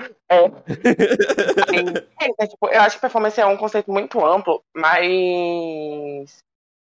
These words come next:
Speaker 1: mesmo sendo vídeos mais curtos, eu tento colocar também a performance mais de TikTok, mais de Reels, sabe? Tipo, eu acho que não, por ser um, uma coisa menor, não excluída, eu tentar também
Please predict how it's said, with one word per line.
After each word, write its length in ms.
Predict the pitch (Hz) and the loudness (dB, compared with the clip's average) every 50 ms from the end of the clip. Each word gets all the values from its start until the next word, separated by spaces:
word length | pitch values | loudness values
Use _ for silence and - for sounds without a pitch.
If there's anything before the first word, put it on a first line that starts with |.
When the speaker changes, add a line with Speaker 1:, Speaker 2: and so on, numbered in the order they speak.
| _ _ - | _ _ -6
Speaker 1:
mesmo 520 | 185 202 220 247 247 269 320 311 302 262 - - | 0 2 2 2 2 0 0 0 0 -2 -8 -12
sendo 320 | 240 - 233 214 208 214 226 | -6 -2 -2 0 0 0 0
vídeos 320 | 208 220 214 185 202 196 | -2 -2 -2 0 0 0
mais 300 | 208 196 185 220 233 - | 0 0 0 0 -2 -4
curtos, 800 | - - 175 180 202 220 - - - 214 156 143 151 - - - _ _ - | -8 -6 -4 -2 -2 -4 -6 -8 -8 -6 -6 -6 -6 -10 -20 -20 _ _ -4
eu 220 | - 190 196 214 220 | 0 2 2 2 2
tento 280 | 220 240 226 247 240 | 0 -2 -4 -4 -2
colocar 340 | - - 277 285 277 262 262 | 0 2 2 2 2 0 -2
também 240 | 262 269 254 233 220 | -2 -2 -2 -2 -2
a 60 | 220 | -4
performance 320 | 233 - - 233 214 208 - _ _ _ _ _ - - | -4 0 2 2 2 2 0 _ _ _ _ _ -14 -4
mais 1500 | - 170 165 151 151 156 160 170 185 190 185 180 180 180 175 175 170 165 160 156 151 147 143 143 139 139 135 - - - - - _ - | 0 2 4 6 6 6 6 4 4 2 2 2 2 0 0 -2 -2 -2 -2 -2 -2 -4 -4 -6 -6 -8 -10 -14 -18 -20 -20 -20 _ -6
de 160 | - 151 147 156 | -6 -4 -4 -4
TikTok, 720 | - - - - 202 - - 160 160 170 185 185 - - | -6 -6 -4 -4 -2 6 10 10 12 12 12 10 10 8
mais 220 | 175 165 156 160 165 | 6 6 6 6 6
de 120 | 165 180 | 4 2
Reels, 360 | 208 208 208 196 170 139 143 143 | 2 4 6 6 8 6 6 6
sabe? 260 | - 165 147 143 143 | 8 8 8 8 8
Tipo, 240 | - - - 151 - - - | 2 0 -4 -4 -4 2 8
eu 120 | - 175 | 10 12
acho 140 | 160 170 - | 12 12 12
que 80 | - 180 | 8 8
não, 500 | 170 175 180 190 202 208 202 196 - - | 10 10 10 10 10 10 8 6 4 2
por 240 | - - 185 196 214 | 4 8 8 8 8
ser 180 | - - 180 | 8 8 8
um, 460 | 165 170 170 170 165 160 160 151 143 143 - - | 10 10 8 8 8 8 8 8 6 4 2 4
uma 180 | - 160 160 165 | 8 10 10 12
coisa 200 | - 170 156 165 | 12 12 12 12
menor, 400 | 156 156 160 156 165 185 202 208 | 10 10 12 12 12 12 12 12
não 140 | 202 196 208 | 12 12 10
excluída, 380 | 214 - - 226 202 208 208 | 10 10 10 10 12 12 12
eu 60 | 214 214 | 12 12
tentar 260 | 226 226 226 220 208 | 12 12 12 12 12
também 300 | 208 214 214 208 214 214 | 12 12 12 12 10 8